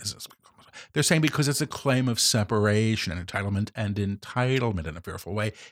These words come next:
in a fearful way. You would only claim that you're the only one happy.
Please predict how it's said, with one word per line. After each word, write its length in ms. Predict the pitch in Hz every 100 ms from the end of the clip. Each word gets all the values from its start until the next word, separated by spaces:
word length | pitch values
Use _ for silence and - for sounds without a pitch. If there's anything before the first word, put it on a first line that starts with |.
| _
in 140 | 113
a 80 | 104
fearful 760 | - - 101 98 - - 101 104
way. 300 | 113 151 113
You 120 | 80
would 100 | 78
only 200 | 82 104
claim 240 | - 92
that 60 | 90
you're 80 | 95
the 60 |
only 120 | 101 95
one 40 |
happy. 300 | - 101 107